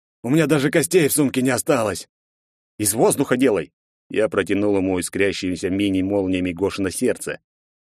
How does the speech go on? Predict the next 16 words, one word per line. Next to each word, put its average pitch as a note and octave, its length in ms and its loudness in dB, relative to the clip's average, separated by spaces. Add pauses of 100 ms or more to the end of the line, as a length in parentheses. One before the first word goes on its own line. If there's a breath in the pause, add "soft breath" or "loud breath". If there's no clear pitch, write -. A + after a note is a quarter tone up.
(160)
«Здесь D3 280 0
написано, A#2+ 480 0
что B2+ 200 0
он C3 100 2
до F#2+ 80 -4
предела C3 380 2
заряжен A#2+ 460 0
магией A2+ 360 0
стихии A#2+ 400 -2
воздуха. A2+ 560 -2 (360)
Вот E3 160 0
его E3+ 180 4
и D3+ 60 6
делай». A2 340 0 (220)
«А G#2+ 160 0
как?» B2+ 340 0